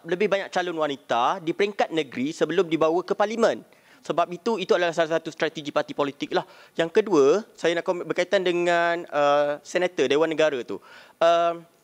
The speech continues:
kalau kita lihat bahawa, uh, kita ada loophole kat situ, iaitu di mana kita berikan kuasa kepada Perdana Menteri untuk menasihati Yang di-Pertuan Agong untuk memilih empat puluh empat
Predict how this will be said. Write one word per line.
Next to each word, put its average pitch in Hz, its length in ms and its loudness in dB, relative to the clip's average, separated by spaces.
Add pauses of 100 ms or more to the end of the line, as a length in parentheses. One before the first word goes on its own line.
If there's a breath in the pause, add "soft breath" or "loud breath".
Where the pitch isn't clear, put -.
(200)
kalau 202 160 -2
kita 240 160 0
lihat 170 320 0
bahawa, 151 640 0
uh, 170 240 2
kita 214 240 0
ada 202 160 -2
loophole 180 400 4
kat 147 160 0
situ, 123 320 -4
iaitu 143 320 0
di 175 80 -2
mana 175 240 0
kita 196 240 -4
berikan 220 320 0
kuasa 185 320 0
kepada 175 320 -2
Perdana 165 240 0
Menteri 147 480 -2
untuk 170 240 -2
menasihati 185 880 -2 (320 loud breath)
Yang 160 240 0
di-Pertuan 160 240 0
Agong 147 320 -2
untuk 175 160 -2
memilih 196 400 0
empat - 160 -2
puluh 190 240 2
empat 165 320 -2